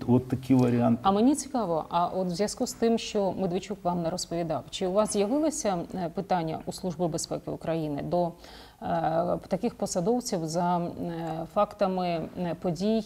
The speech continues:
Speaker 2: е, чотирнадцятого року? Як, е, Турчинов, Яценюк, Аваков, е, Порошенко,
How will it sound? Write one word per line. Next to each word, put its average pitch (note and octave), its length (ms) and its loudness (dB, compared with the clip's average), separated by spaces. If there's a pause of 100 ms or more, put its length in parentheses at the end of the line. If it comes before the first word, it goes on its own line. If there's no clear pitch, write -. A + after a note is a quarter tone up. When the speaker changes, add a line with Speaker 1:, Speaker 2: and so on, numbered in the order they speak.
Speaker 2:
е, E3+ 480 -2
чотирнадцятого F#3 800 -2
року? D#3+ 300 -4
Як, F3 480 2 (600)
е, F3+ 220 -2
Турчинов, E3 640 0
Яценюк, F#3 800 -2 (140)
Аваков, E3 760 -2 (380)
е, E3 160 0
Порошенко, E3 840 -4